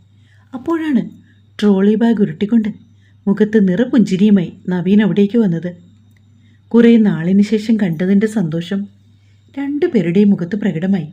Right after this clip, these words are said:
വർദ്ധിച്ച ആനന്ദത്തോടെ ആ ജ്യേഷ്ഠാനുജന്മാർ പരസ്പരം കെട്ടിപ്പുണർന്നു. "നീ ഒരുപാട് ക്ഷീണിച്ചു പോയി നവി,"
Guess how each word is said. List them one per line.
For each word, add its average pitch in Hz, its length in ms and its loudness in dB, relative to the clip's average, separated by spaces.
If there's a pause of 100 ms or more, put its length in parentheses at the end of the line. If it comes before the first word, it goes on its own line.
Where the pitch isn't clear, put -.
(760)
വർദ്ധിച്ച 185 520 -2
ആനന്ദത്തോടെ 196 720 -2 (600)
ആ 214 80 0
ജ്യേഷ്ഠാനുജന്മാർ 202 880 2 (140)
പരസ്പരം 185 500 -2
കെട്ടിപ്പുണർന്നു. 175 680 -4 (960)
"നീ 349 160 -12
ഒരുപാട് 247 420 -2
ക്ഷീണിച്ചു 214 560 -4
പോയി 208 180 2
നവി," 175 240 0